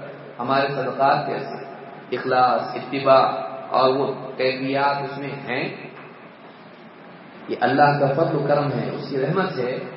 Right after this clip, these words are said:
کہ اللہ تعالیٰ ہماری ٹوٹی پھوٹی نیکیوں کو بھی قبول کر لیتا ہے اور اس کے بدلے پرفیکٹ اور اعلیٰ جنت دیتا ہے۔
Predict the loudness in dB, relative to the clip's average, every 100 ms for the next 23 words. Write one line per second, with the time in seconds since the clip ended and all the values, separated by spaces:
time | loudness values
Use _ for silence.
0 | -14 -10 -4 0 2 0 0 0 0 -2
1 | -4 -2 -2 -2 -4 -6 -10 -10 -6 -6
2 | -6 -6 -6 -4 -4 -4 -4 -6 -4 -6
3 | -4 -4 -4 -4 -6 -8 -10 -12 -12 -16
4 | -18 -18 -20 -6 0 0 0 -2 -2 0
5 | 0 -2 0 0 2 -2 2 4 4 4
6 | 2 2 0 0 -2 -4 -4 -8 -10 -12
7 | -14